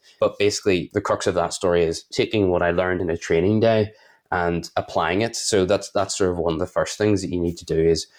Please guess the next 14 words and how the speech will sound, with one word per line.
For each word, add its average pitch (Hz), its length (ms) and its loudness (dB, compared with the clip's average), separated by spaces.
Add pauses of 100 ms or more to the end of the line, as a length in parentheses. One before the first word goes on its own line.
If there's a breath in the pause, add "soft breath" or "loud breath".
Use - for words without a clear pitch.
(200 soft breath)
actually 85 240 0
apply 80 360 0
what 82 200 0
you've 82 200 -6
learned. 85 560 2
It's - 240 -8
easier 85 260 0
said 85 240 0
than 82 120 0
done, 80 200 0
of 78 140 -4
course, 90 280 0
but - 400 -4
that's - 300 -4